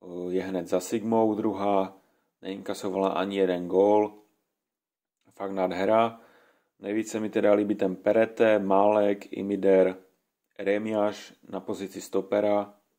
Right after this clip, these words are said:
A ještě se mi líbí Musil, ten hraje taky výborně a od toho čekám víc, protože na to má. A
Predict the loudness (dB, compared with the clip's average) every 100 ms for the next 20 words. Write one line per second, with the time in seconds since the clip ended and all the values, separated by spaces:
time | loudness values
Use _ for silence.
0 | _ _ _ _ _ _ _ _ _ _
1 | _ _ _ -14 -8 -4 -2 0 -2 -4
2 | -10 _ _ _ _ _ _ _ _ _
3 | -20 -18 -14 -8 -4 -2 -2 -2 -4 -4
4 | 0 0 0 -6 _ _ _ _ _ _
5 | _ _ _ -14 -10 -10 -6 -4 -4 -6
6 | -10 -8 -6 -4 -4 -4 -4 -6 _ _
7 | -20 _ _ -10 -8 -6 -6 -6 -8 -10
8 | -8 -8 -8 -6 -4 -4 -4 -4 -6 -12
9 | _ _ _ _ _ _ _ _ _ _
10 | _ _ _ _ _ _ _ -20 -4 -2
11 | 0 -2 -2 0 2 0 -6 _ _ _
12 | _ _ _ _ _ _ _ _ _ _
13 | _ _ _ _ _ -16 -10 -6 -4 -4
14 | -4 -8